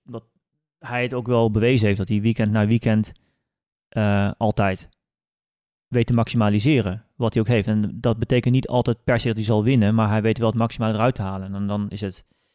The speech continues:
is het, is het heel lastig om, eh, om daarnaast te zitten. En zeker, ik denk, eh, ik denk als je naar het veld kijkt, zijn er veel coureurs die extreem goed zijn. Maar iemand, er, er zijn weinigen die zo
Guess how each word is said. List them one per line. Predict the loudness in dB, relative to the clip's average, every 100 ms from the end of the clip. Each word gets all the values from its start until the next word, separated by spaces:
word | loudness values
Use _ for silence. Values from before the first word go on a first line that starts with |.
| _ _ _ _ _
is | -6
het, | -6 -6
is | -6 -4
het | 0
heel | 0 2
lastig | 0 -2 -4
om, | -2 0 2
eh, | 2 0 -2
om | -2
daarnaast | 0 0 0 -2
te |
zitten. | -4 -4 -4 -12 _
En | -12 -4
zeker, | 0 0 -2
ik | -6
denk, | -8 -10 _ _ _
eh, | -20 _ _ _ _ _ _ _ _ _ _ _ _ _ _ -8
ik | -4
denk | -2
als | -4
je | -2
naar | -2
het | -2
veld | -2 -2 -2
kijkt, | -2 -2 -2 -6
zijn | -6 -2
er | -2
veel | 0 -2
coureurs | 0 0 0 0
die | 0 2 0 -4 _ _ _ _ _ _ _ _ _ _
extreem | -6 -4 0 0
goed | 0 -2
zijn. | -2 -2 -4 -10 _ _ _
Maar | -2 2 2 0 -2
iemand, | -4 -2 -4 -2
er, | -4
er | -4
zijn | -4 -2 0
weinigen | 0 0 0 0
die | -2
zo | 2 2 2